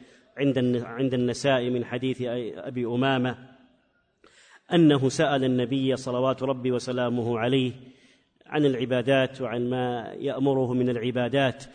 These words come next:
فقال له رسول الله صلوات ربي وسلامه عليه: "عليك بالصوم فإنه لا عدل له."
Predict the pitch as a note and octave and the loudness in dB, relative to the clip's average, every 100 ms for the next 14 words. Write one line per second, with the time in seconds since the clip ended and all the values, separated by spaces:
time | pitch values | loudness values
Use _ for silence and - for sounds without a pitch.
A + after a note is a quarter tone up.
0 | - - _ D3 E3+ E3+ D3+ D3 C#3 C3+ | -20 -20 _ 4 10 10 10 10 10 10
1 | C3 - D3 C3 C3 C3 A#2+ B2+ B2 B2 | 10 10 10 4 4 4 4 0 -2 2
2 | B2+ C3 C3+ C#3 B2 B2+ A#2+ B2+ B2 A#2+ | 4 4 2 0 2 0 0 0 2 2
3 | B2 A#2 B2 D3 F#3 F3+ - - - B2+ | 0 0 2 2 2 -2 -12 -20 -4 0
4 | C#3 D#3 D3+ C#3+ C3+ - - C#3 B2 A2+ | 6 6 6 2 2 0 2 4 4 0
5 | - C3+ D3 C3+ B2+ B2 B2+ E3 D3+ C#3 | -4 0 2 2 0 0 4 4 4 0
6 | C3 A#2+ A2 G#2+ G#2+ G2 | 0 0 -2 -4 -6 -6